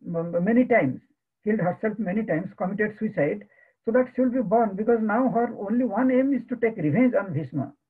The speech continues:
So she was taking birth one after another, sudden, so many births she has taken. She will commit suicide like that, and she never forgot. Because of the blessings of Lord Shiva, she didn't forget, uh, to take revenge on Bhishma.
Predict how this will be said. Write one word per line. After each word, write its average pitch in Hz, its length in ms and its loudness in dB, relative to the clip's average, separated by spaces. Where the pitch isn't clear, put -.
So 247 180 4
she 240 80 -4
was 247 200 4
taking 233 560 -2
birth 185 380 0
one 196 180 -2
after 190 220 -2
another, 185 300 -4
sudden, 185 560 -8
so 269 100 0
many 277 240 2
births 202 460 -6
she 214 60 -6
has 175 180 0
taken. 160 380 -8
She 190 80 -10
will 185 60 -8
commit 185 280 -4
suicide 170 420 -2
like 170 240 0
that, 170 160 -2
and 190 180 -6
she 233 80 -6
never 214 340 0
forgot. 208 360 0
Because 185 240 -6
of 185 100 -6
the 185 80 -6
blessings 190 480 -6
of 190 180 -4
Lord 170 260 -2
Shiva, 233 280 -2
she 180 80 -6
didn't 180 280 -8
forget, 156 380 -4
uh, 147 60 -6
to 165 260 -8
take 165 160 -4
revenge 151 400 -4
on 151 160 -2
Bhishma. 131 420 -8